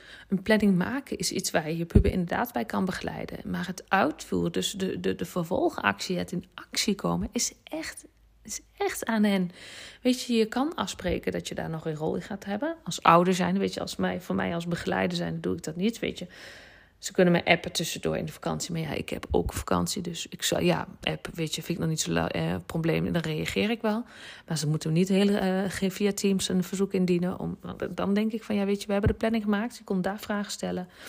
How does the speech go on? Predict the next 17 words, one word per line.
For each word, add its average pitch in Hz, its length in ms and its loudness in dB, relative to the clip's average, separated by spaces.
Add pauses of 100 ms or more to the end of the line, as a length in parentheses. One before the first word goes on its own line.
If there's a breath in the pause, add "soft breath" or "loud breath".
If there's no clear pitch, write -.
(180 loud breath)
Via 175 180 -8
de 170 120 0
app 208 120 -6
mag 214 200 -2
je 202 60 -4
nog 185 120 -2
vragen 175 220 -4
stellen. 170 240 -6
Maar 160 80 -8
ik 165 80 -12
ga - 120 -10
niet 170 220 -6
facetimen 165 580 -4
of 175 100 -12
ik - 100 -20
ga - 140 -10
niet 165 340 -2